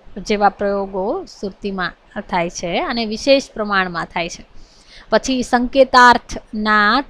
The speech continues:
તેવાળા રૂપનો ઉપયોગ અથવા તો એનો પ્રયોગ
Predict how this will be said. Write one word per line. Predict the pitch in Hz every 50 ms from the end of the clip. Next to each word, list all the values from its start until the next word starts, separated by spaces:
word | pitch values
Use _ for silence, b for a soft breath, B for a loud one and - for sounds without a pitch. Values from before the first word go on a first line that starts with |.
| - -
તેવાળા | 254 285 285 262 262 254 247 240 233 214 - - -
રૂપનો | 214 214 220 220 - - 214 214 214 214 208 190 -
ઉપયોગ | 208 208 - - 214 208 208 208 196 196 - - _ _ _ _ _ _ _ - -
અથવા | - - 220 196
તો | 196 - 202 196 208 240 262
એનો | 247 233 226 214
પ્રયોગ | 190 - 208 202 208 208 202